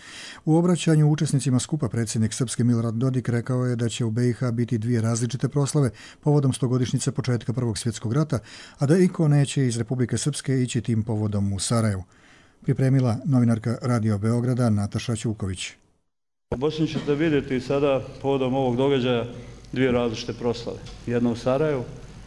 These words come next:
Speaker 2: koja pokušava da nametne jednu genezu ili jedan slijed logičnih događaja po njima, o tome da je Gavrilo Princip, kada je pucao, malte ne porodio sve nas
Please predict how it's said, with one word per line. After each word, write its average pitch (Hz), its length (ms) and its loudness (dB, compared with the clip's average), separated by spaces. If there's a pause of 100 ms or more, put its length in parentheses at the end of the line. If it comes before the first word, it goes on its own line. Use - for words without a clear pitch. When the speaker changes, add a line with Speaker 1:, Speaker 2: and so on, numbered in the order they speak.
(520)
Speaker 2:
koja 143 280 2
pokušava 156 680 0
da 147 120 2
nametne 151 600 2 (420)
jednu 135 260 0
genezu 131 400 0
ili 120 200 0
jedan 123 240 2 (100)
slijed 127 180 2 (300)
logičnih 127 420 -2
događaja 113 480 0 (600)
po 135 120 0
njima, 127 280 2 (280)
o 117 100 -4
tome 131 360 0
da 113 140 0
je 113 100 -2
Gavrilo 135 380 0
Princip, 117 380 -2
kada 120 160 -2
je 113 100 -6
pucao, 120 440 -2 (380)
malte 127 280 0
ne 135 180 0
porodio 131 380 -2
sve 151 200 -2
nas 139 220 0